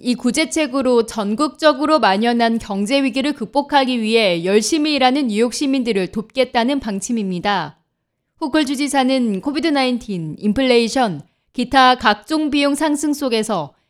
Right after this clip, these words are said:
생계를 유지하기 위해 고군분투하는 이백만 뉴욕 가정에 돈을 환급해 줄 것이라며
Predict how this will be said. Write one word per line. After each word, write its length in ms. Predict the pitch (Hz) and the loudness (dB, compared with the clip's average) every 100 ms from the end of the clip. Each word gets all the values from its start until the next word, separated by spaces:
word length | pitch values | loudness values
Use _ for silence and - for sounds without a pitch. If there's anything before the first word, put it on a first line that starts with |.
| _ | _
생계를 520 | - 349 311 330 311 | -2 0 2 2 2
유지하기 560 | 220 208 277 277 254 247 | 0 2 4 4 4 2
위해 220 | 233 226 | 4 4
고군분투하는 1300 | 226 214 208 277 269 277 247 254 233 220 220 202 175 | 2 -2 -2 -2 0 -2 -2 2 2 4 2 0 -4
이백만 600 | - 233 311 294 285 269 | -2 0 2 2 2 2
뉴욕 280 | 202 226 254 | 2 0 2
가정에 520 | 254 226 208 208 220 | 2 2 2 0 0
돈을 340 | 220 214 190 185 | -2 -2 -2 -2
환급해 460 | 269 269 277 285 | -2 -4 -2 -2
줄 160 | 269 254 | 0 0
것이라며 720 | 240 214 208 190 202 185 143 | 0 -2 -2 -4 -2 -4 -6